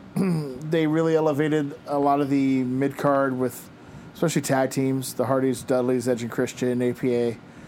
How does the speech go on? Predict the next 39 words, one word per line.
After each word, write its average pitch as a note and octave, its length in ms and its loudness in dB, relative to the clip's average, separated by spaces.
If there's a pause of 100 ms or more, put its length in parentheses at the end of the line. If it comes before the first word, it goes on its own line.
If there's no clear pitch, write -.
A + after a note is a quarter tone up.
(540)
Um, A#2 580 -2 (1000)
newer D3+ 400 2
blood. C#3+ 560 2 (280)
Uh, B2+ 140 2
Holly D3+ 340 2
was C3+ 160 0
getting C#3+ 200 -2
a B2+ 40 -4
chance C#3 300 -2
to C3+ 80 -6
shine. C3 440 0
Jericho. B2+ 800 2
<clears throat> - 40 -16 (720)
Of F#3 240 2
course, D#3 200 2
Benoit, C3+ 500 2
Malenko, C3 640 2
Guerrero, C3 420 2
and B2+ 100 -2
Saturn C3 380 2
at B2 80 -2
the B2 120 0
end B2+ 100 0
of B2 40 -4
the A#2+ 60 -2
month. B2 380 -2 (580)
Too D#3 180 2
Cool D#3 380 2
and C#3+ 80 2
Rikishi C#3 680 2
made C3+ 160 0
a C3 60 2
big B2+ 280 0
splash. C3 480 0
Kane C#3 300 -2
was C3 120 -2
still C#3 140 -2
monster B2 500 0
over. A#2+ 380 2